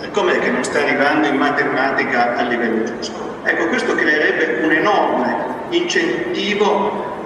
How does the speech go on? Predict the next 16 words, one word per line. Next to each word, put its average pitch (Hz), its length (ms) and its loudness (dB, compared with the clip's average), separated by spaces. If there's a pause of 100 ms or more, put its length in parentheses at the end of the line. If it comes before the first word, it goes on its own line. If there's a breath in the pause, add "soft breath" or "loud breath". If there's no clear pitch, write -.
(140)
nei 151 160 0
confronti, 180 760 2
eh, 120 300 0
delle 139 240 0
famiglie 143 640 2
a 175 100 2
invertire 180 760 0
il - 300 -4
tipo - 420 0
di 135 100 0
rapporto 127 540 0
che 123 100 -2
c'è 127 140 -4
attualmente. 190 680 -4
Da - 140 0
sindacalisti 160 920 0